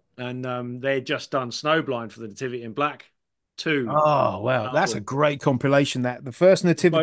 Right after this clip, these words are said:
Speaker 1: Both,
Speaker 2: and
Speaker 1: both of
Speaker 2: Plastic
Speaker 1: them are. They're both
Speaker 2: Classic.
Speaker 1: great, but they, they
Speaker 2: Yeah.
Speaker 1: played Snowblind that night at request of Ozzy Osbourne.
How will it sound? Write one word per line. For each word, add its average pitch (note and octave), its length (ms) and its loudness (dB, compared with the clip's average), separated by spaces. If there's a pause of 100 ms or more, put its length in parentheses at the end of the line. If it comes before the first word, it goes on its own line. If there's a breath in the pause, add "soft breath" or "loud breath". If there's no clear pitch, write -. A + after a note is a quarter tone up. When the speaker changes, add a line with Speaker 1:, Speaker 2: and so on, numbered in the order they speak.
Speaker 1:
Both, C#3+ 40 0
Speaker 2:
and C3+ 100 -8
Speaker 1:
both D#3 80 2
of E3+ 140 4
Speaker 2:
Plastic D3+ 140 -8
Speaker 1:
them A#2+ 80 -8
are. G#2+ 100 -10 (180)
They're B2+ 80 -8
both D3+ 140 -2
Speaker 2:
Classic. D3 220 -2
Speaker 1:
great, C#3+ 300 0
but C3 120 -6
they, E3 160 0
they F3+ 180 2
Speaker 2:
Yeah. C#3+ 100 -4
Speaker 1:
played G3 220 2
Snowblind B2 600 -4
that B2+ 200 -4
night C#3+ 300 -2
at D#3 240 -6
request D3+ 540 -2
of C3+ 100 -4
Ozzy C3+ 260 -2
Osbourne. C#3+ 460 -4